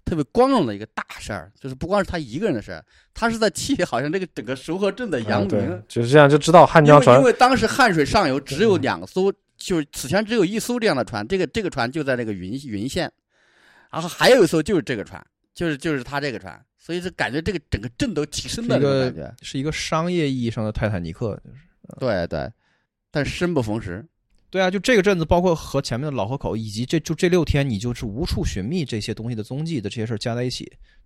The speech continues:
Speaker 3: 就让我一直在琢磨这个事儿。就是一个是他和这个南水北调的这个，这个，这个 grand narrative 之间的一直潜在的冲突，这是前面我们已经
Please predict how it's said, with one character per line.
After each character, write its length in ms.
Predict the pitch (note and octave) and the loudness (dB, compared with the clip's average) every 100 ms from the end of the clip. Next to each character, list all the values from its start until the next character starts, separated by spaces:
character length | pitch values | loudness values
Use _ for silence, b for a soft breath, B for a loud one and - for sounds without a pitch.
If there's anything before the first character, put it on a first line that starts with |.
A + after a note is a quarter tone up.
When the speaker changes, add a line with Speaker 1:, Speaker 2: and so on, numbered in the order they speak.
| - | -2
Speaker 3:
就 80 | C#3 | 2
让 160 | E3+ | 4
我 80 | C3+ | 4
一 80 | G#3 | 0
直 120 | D3+ | -2
在 160 | D#3+ C#3+ | 0 0
琢 200 | - F#2+ | 0 -2
磨 80 | C3+ | -2
这 120 | D3+ | -4
个 60 | B2+ | -4
事 100 | C#3+ | -4
儿。 160 | G2 _ - - | -6 _ -20 -10
就 140 | - | -4
是 60 | C#3+ | -4
一 160 | C3+ | 0
个 100 | G#3 | 2
是 100 | F#3+ D#3+ | 4 6
他 280 | - F3+ | 6 6
和 320 | F3 - A2 C#3+ | 0 -4 -6 -4
这 160 | D#3 | -4
个 100 | A#2 G#2 | -4 -4
南 200 | A2+ D3 | -4 -4
水 160 | E3+ | -6
北 140 | D3 F#2 | -6 -4
调 220 | C3 A#2+ | -2 -4
的 40 | |
这 120 | A#2+ | -6
个， 100 | B2 A2 | -8 -8
这 180 | - B2 | -8 -6
个， 260 | G2 F2+ - _ _ _ - - - | -4 -6 -10 _ _ _ -20 -18 -10
这 120 | D3+ | -6
个 100 | B2 | -6
grand 480 | - C#3+ F3 F#3+ E3+ C3 - - - | -2 2 2 2 0 -2 -4 -14 -4
narrative 500 | A#2 A2+ A2 F#2+ F2 - _ - | 0 2 0 -2 -4 -12 _ -10
之 140 | - | -4
间 240 | C3 C3+ C3 | 0 0 0
的 140 | B2+ | 0
一 60 | A#2+ | -2
直 120 | C3+ | -4
潜 240 | - - | -4 -2
在 80 | F2+ | 0
的 80 | A#2+ | 0
冲 180 | - F3+ | 0 0
突， 160 | D#3+ - _ _ - | -2 -6 _ _ -2
这 100 | C#3 | 0
是 340 | A#2+ A2 G2 F#2 _ _ _ | 2 0 0 -4 _ _ _
前 180 | - F#2 | -8 -6
面 140 | A#2+ | -6
我 20 | G#2 | -6
们 140 | G#2 | -6
已 60 | F#2+ | -8
经 260 | F#2+ F#2+ | -8 -10